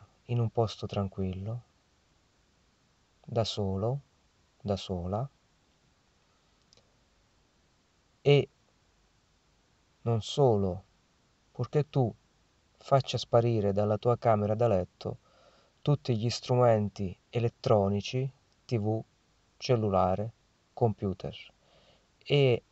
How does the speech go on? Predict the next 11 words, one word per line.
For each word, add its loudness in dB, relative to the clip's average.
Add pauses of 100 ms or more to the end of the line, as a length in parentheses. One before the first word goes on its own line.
adibisca 0
la 2
tua -2 (140)
camera 4
da 2
letto -4 (440)
per -2
un 0
periodo 0
a 2 (560)
l'unico 2